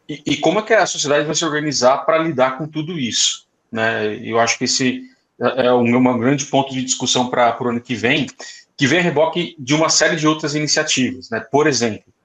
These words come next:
é, a gente tá falando sobre inclusão, é, no mercado de trabalho, as empresas responsáveis por, né, fazer com que isso também aconteça,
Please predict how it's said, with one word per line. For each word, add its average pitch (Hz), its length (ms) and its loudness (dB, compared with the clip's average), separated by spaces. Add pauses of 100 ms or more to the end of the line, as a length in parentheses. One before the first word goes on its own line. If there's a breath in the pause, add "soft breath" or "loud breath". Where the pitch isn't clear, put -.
(320)
é, 110 180 4
a 107 60 4
gente 123 100 0
tá 127 80 -2
falando 135 320 2
sobre 131 240 0
inclusão, 135 1000 0 (160)
é, 131 140 0
no 123 80 2
mercado 127 260 0
de - 80 -10
trabalho, 131 720 0
as 123 120 -2
empresas 131 320 -2
responsáveis 127 680 0
por, - 240 -6
né, 135 420 0
fazer 127 380 2
com 151 100 -6
que 135 160 -6
isso - 220 -2
também 123 220 0
aconteça, 127 760 -2